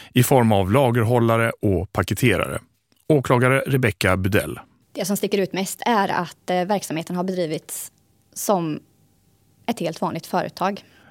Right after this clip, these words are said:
Speaker 1: Ja, flera av dem vi har pratat med har, precis som Rebecca Budell, reagerat på hur strukturerad den här verksamheten har varit. Med beställningslistor till vilka som skulle köpa narkotikan och dopningspreparaten.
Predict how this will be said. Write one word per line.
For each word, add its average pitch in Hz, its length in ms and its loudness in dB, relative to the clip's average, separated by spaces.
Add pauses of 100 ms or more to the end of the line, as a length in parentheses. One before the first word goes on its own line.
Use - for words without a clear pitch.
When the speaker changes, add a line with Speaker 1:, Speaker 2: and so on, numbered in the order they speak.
(180)
Speaker 1:
Ja, 139 160 4
flera 202 300 4
av 196 100 0
dem 113 180 4
vi 101 60 4
har 101 80 2
pratat 107 440 2
med 90 240 4
har, 143 340 2
precis 147 500 2
som 107 240 2
Rebecca 104 400 2
Budell, 87 500 2 (280)
reagerat 117 600 4
på 92 240 2
hur 90 240 2
strukturerad 107 880 0
den 101 140 2
här 90 140 0
verksamheten 82 520 -2
har 82 80 -2
varit. 117 540 0 (360)
Med 131 340 2
beställningslistor 123 1080 2
till 117 180 0
vilka 113 180 2
som 101 180 0
skulle 85 240 -2
köpa 117 440 2
narkotikan 104 840 2
och 98 360 0
dopningspreparaten. 87 1080 -2